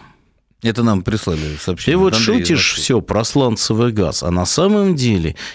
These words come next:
Speaker 2: сила сланцевого газа велика есмь. И когда танкеры со сжиженным сланцевым газом, как белые лебеди, приплывут везде, правда, он безумно дорогой, но это не важно,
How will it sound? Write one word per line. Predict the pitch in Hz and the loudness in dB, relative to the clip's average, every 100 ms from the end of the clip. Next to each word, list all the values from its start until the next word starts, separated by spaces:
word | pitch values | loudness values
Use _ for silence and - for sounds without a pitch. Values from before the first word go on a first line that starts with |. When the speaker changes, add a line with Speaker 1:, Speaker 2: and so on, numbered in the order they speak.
| - | -10
Speaker 2:
сила | - 151 175 135 | -2 2 2 2
сланцевого | - 120 127 - 104 92 | 2 2 2 0 2 2
газа | 90 107 123 120 | 2 2 2 2
велика | 98 90 90 - 98 | 2 0 0 0 0
есмь. | 92 85 82 - - - - - - | 2 0 -2 -6 -10 -16 -18 -18 -6
И | - 104 | -4 0
когда | 123 135 185 | 0 2 0
танкеры | 185 - 214 202 151 131 | 0 0 0 2 0 0
со | - 120 | 2 2
сжиженным | 117 160 156 143 127 | 2 2 2 2 2
сланцевым | 113 131 139 127 117 110 113 | 0 0 0 0 -2 0 0
газом, | 113 131 104 85 - - _ _ _ - _ _ | 0 0 0 -6 -10 -18 _ _ _ -20 _ _
как | 101 101 | -4 -2
белые | 113 160 151 | 2 2 4
лебеди, | 139 135 104 87 90 | 2 2 0 0 -2
приплывут | - 95 85 92 85 127 233 - - - _ _ _ _ | -2 -2 0 0 2 2 2 0 -12 -18 _ _ _ _
везде, | - 90 95 82 87 - _ _ _ _ _ _ _ | -4 -2 -2 0 -2 -2 _ _ _ _ _ _ _
правда, | 98 104 | -2 2
он | 104 98 | 2 2
безумно | 101 104 95 | 0 2 2
дорогой, | 110 147 208 | 0 0 0
но | 98 | 0
это | 101 | 0
не | 85 | -4
важно, | 80 - | -6 -10